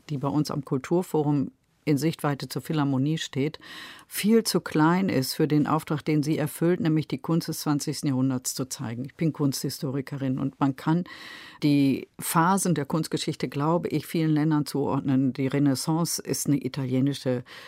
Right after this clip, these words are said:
Zeit gewesen. Man hat im neunzehnten Jahrhundert Rembrandt und die Holländer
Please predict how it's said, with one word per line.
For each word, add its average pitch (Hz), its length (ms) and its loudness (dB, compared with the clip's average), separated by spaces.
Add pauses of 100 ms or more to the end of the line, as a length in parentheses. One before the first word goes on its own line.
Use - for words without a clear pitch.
(120)
Zeit 135 340 -2
gewesen. 131 760 2
Man 139 200 6
hat 147 180 0
im 139 160 4
neunzehnten 147 480 4
Jahrhundert 139 540 2
Rembrandt 131 480 0
und 135 220 -4
die 135 100 -2
Holländer 131 520 -2